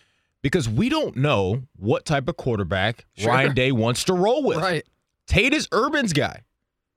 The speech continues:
Speaker 1: Does he want the pro stylish type of quarterback? Does he want to run the R P O type, R P O heavy type of offense? Nobody knows. But Beam, this is very significant news. And like we say, it's very, very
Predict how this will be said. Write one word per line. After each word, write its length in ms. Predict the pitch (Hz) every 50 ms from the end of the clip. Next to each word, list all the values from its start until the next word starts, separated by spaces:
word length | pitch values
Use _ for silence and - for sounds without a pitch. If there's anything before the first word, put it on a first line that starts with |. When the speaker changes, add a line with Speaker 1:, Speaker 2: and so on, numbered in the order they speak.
| _ -
Speaker 1:
Does 160 | - 120 110
he 80 | 143 196
want 260 | 190 180 196 226 -
the 80 | - 254
pro 260 | - - 220 196 185
stylish 420 | - - - 139 135 127 123 113
type 200 | - - 117 101
of 60 | 113 95
quarterback? 360 | - 120 110 101 104 104 92
Does 180 | 120 127 123
he 80 | 160 202
want 240 | 196 185 190 202 214
to 40 | 220
run 220 | 190 180 165 151
the 140 | 143 135 135
R 120 | 131 127
P 240 | 110 - 135 120 117
O 120 | 113 110
type, 260 | - - 123 113 - - - - - -
R 120 | 131 135
P 160 | 135 - 147 131
O 80 | 120 113
heavy 240 | 120 123 117 110 110
type 180 | - 123 110
of 140 | 101 107 92
offense? 400 | 101 101 98 - 107 101 - - _ -
Nobody 520 | - 143 139 147 165 170 175 175 165 165 151
knows. 340 | 147 135 113 98 87 -
But 180 | - 117 104 78
Beam, 240 | - 135 143 151 139 - - - - -
this 140 | - 165 160
is 140 | 185 160 120
very 300 | 95 95 120 127 143 160
significant 600 | - - 185 165 165 170 170 - 170 165 170 135 151
news. 260 | 143 131 127 120 - - _ _ _ _ _ _ _ _ _ - _ _ -
And 100 | - 139
like 180 | 135 135 123 -
we 80 | 131 113
say, 140 | - 92 82
it's 200 | - 113 - -
very, 500 | 92 87 76 80 117 127 135 135 139 131
very 320 | 110 95 120 120 117 113